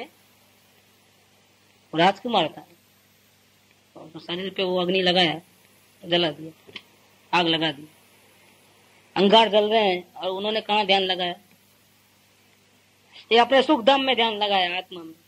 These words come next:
परमात्मा में ध्यान लगाया। बस नजर वहां जुड़ते ही अंदर में शांति, शांति, शांति, शांति। बाहर में पूरा शरीर जल रहा है, अब अंदर में शांति है।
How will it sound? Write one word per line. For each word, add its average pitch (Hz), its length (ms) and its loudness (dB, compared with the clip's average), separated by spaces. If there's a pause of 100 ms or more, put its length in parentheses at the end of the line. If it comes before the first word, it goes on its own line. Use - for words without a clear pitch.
(260)
परमात्मा 240 440 -2
में 190 140 -8
ध्यान 175 160 -4
लगाया। 160 340 -14 (920)
बस 180 100 -6 (100)
नजर 226 240 0
वहां 247 180 2
जुड़ते 247 320 2
ही 240 320 2 (560)
अंदर 302 280 0
में 311 120 2
शांति, 294 480 -4
शांति, 262 400 -8
शांति, 262 320 -12
शांति। 226 360 -14 (480)
बाहर 226 200 0
में 262 180 -4
पूरा 254 160 2
शरीर 247 260 -4
जल 208 200 2
रहा 180 100 -4
है, 160 120 -12
अब 156 80 -18 (1400)
अंदर 233 220 -8
में 214 80 -10
शांति 180 380 -14
है। 165 80 -18